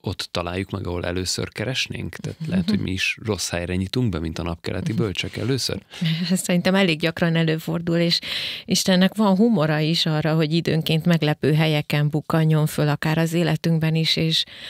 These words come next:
Speaker 2: sokszor az ő meghívó levele, az lehet, hogy valami fájdalmon ér-,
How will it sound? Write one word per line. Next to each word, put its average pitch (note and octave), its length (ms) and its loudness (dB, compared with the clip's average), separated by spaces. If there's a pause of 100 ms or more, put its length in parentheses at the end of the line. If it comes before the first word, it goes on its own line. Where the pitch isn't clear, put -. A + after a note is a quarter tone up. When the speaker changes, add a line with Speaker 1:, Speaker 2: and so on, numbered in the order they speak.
(300)
Speaker 2:
sokszor - 460 2
az E3 180 4
ő E3+ 100 4
meghívó E3 580 2
levele, D3+ 720 0 (600)
az D3+ 340 0 (100)
lehet, E3 240 4
hogy D#3 120 2
valami D3 260 2
fájdalmon C#3+ 680 2
ér-, C#3 220 0